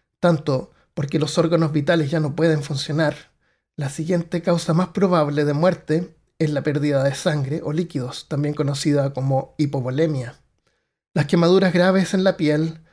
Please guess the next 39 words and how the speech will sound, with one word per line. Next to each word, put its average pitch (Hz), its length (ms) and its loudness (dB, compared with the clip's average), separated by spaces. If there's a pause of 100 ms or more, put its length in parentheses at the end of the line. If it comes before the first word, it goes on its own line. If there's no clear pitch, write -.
(460)
desencadenan 160 640 2
una 160 180 4
respuesta 156 400 -2
inflamatoria 156 680 0
que 139 100 -12
produce 151 360 0
la 139 140 -4
fuga 156 420 2
de 143 60 0
los 139 100 -2
capilares. 139 800 -2 (520)
Si 160 60 -6
los 135 120 -4
capilares 147 420 0
pierden 151 360 -2
demasiada 143 560 -2
sangre, 190 600 -4
mueres. 131 680 -8 (920)
Después 165 380 0
de 160 160 2
que 165 200 2
una 165 180 2
mujer 160 300 0
llamada 160 360 2
Margaret 151 500 -2
Sullivan 143 540 0
fuera 143 260 -2
quemada 147 380 -2
en 143 140 -4
Inglaterra 143 500 -2
en 139 100 -2
mil 147 140 -2
setecientos 143 580 -6
ochenta 143 400 -8
y 139 140 0
ocho 156 240 -2
por 135 160 -10
falsificar 143 560 -6
monedas, 139 680 -2